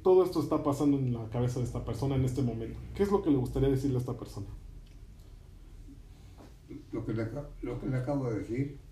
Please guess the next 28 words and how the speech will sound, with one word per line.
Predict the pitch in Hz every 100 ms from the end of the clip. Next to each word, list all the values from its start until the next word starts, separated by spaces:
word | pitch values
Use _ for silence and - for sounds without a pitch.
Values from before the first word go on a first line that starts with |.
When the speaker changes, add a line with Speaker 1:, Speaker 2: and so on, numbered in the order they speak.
| - - - - - -
Speaker 2:
que |
formaron | - 110 113 139 143 131
a | 127 135
él | 143 139 - -
unas | 127 127 -
comisiones | 120 107 98 120 139 139 - - - - - - -
para | 123 123 127
que |
nos | 123 120
defiendan | 117 104 135 139 127
de | 120
todo | 113 131
lo | 120
que | -
está | 131 131
sucediendo. | 113 110 117 147 160 160 160 - - - - - -
Speaker 1:
Ok. | 123 120 117 117 - - - -
Speaker 2:
Para | - 143
eso | 131
son | - 135 143
ellos, | 170 - - - - - - - -
para | 113
eso | 131 127
están. | 139 143 156 - - - - - - - - - - - - -
Comisión | 127 123 - 143 139
de | 127
seguridad, | 127 120 117 123 127 139 160
comisión | 147 131 120 123 120